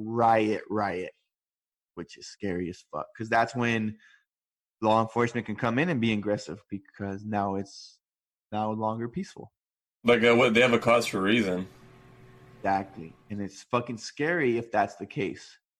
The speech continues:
Speaker 1: They're the ones that are fucking making, 'cause, uh, like I said, in Santa Maria, it only takes one cop. It only takes one bad person to fuck shit up, and now we're rioting, and now they're looting this fucking mall. I
Speaker 2: Yeah.
Speaker 1: mean,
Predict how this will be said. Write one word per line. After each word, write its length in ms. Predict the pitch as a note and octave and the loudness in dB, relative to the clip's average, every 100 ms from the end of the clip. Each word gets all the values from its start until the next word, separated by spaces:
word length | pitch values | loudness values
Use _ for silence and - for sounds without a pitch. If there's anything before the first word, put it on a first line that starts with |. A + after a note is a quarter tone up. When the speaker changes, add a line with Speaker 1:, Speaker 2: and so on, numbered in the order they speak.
| _ - | _ 0
Speaker 1:
They're 160 | B2 C3 | 2 4
the 160 | C3 | 2
ones 440 | A#2 A#2+ A#2+ A#2 G#2+ | 0 0 0 0 -4
that 100 | G#2 | -6
are 60 | A2 | -8
fucking 420 | - A2+ A2 A2 | -6 -6 -4 -6
making, 240 | A2 - - - | -8 -10 -14 -6
'cause, 140 | C#3 C3 | 0 2
uh, 200 | C3 C3+ | 2 2
like 160 | B2+ A#2+ | 0 0
I 20 | |
said, 280 | A#2+ F#3 C#3 | -2 -4 -4
in 80 | A#2 | -6
Santa 240 | - B2 C3 | -2 -2 0
Maria, 240 | F3+ D3 _ | -4 -6 _
it 80 | A2+ | -4
only 160 | A2+ | -2
takes 220 | A#2 B2 A2 | -2 -4 -4
one 180 | A2+ | -6
cop. 320 | C3+ E3 - - _ _ _ - | -2 -2 -2 -8 _ _ _ -6
It 60 | |
only 160 | A#2+ A#2+ | -4 -2
takes 180 | B2 A2+ | -4 -4
one 220 | A#2+ C3+ | -2 0
bad 220 | C#3 C#3 | 0 2
person 260 | D#3 D3+ B2 | 0 0 -6
to 80 | - | -2
fuck 220 | C3 C3+ | -2 -2
shit 180 | D3 D#3+ | -2 -2
up, 200 | F3+ - | -2 -4
and 120 | A2 | -2
now 200 | A#2+ B2 | 0 0
we're 220 | A#2 D3 | 4 4
rioting, 520 | C#3+ A2+ A#2+ B2 B2+ | 6 4 4 2 0
and 100 | B2 | -2
now 200 | A#2+ A#2 | 2 2
they're 200 | A#2 C#3 | 2 2
looting 360 | B2+ B2+ B2+ A#2+ | 4 2 0 -4
this 100 | A#2 - | -6 -2
fucking 240 | C#3+ D3+ D#3 | -2 -4 -4
mall. 280 | G3 C#3+ - _ _ _ _ - | -4 -4 -10 _ _ _ _ -2
I 80 | |
Speaker 2:
Yeah. 100 | A2+ | 0
Speaker 1:
mean, 240 | B2+ A2+ | 0 -2